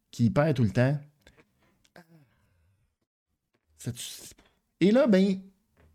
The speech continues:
un retour quand même attendu, qu'on se disait, bon, ben, ça va être le fun quand elle va revenir. Un peu gaspillé. Un peu, euh, à la va-vite. Un peu genre, euh, whoop-bidou. Elle est revenue.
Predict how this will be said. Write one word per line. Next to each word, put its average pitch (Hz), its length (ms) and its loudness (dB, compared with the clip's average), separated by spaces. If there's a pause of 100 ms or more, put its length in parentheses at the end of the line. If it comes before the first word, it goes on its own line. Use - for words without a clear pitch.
(320)
un 220 160 4
retour 226 540 2
quand 165 180 2
même 156 440 4
attendu, 120 640 -2
qu'on 143 180 0
se 120 60 2
disait, 120 240 0
bon, 127 180 2
ben, 117 80 2
ça 123 120 -2
va 123 80 0
être 123 60 -4
le 120 80 0
fun 139 200 -2
quand 117 160 -6
elle 104 80 -4
va 107 80 -2
revenir. 143 500 0 (1120)
Un 151 100 0
peu 185 100 -2
gaspillé. 98 540 -4 (540)
Un 143 120 2
peu, 180 340 2
euh, 120 200 2
à 120 40 0
la 117 100 0
va-vite. 110 540 -4 (160)
Un 120 120 -2
peu 147 240 -4
genre, 110 360 -2
euh, 98 240 -4
whoop-bidou. 123 720 -4 (680)
Elle 123 80 -2
est 120 40 0
revenue. 107 380 -2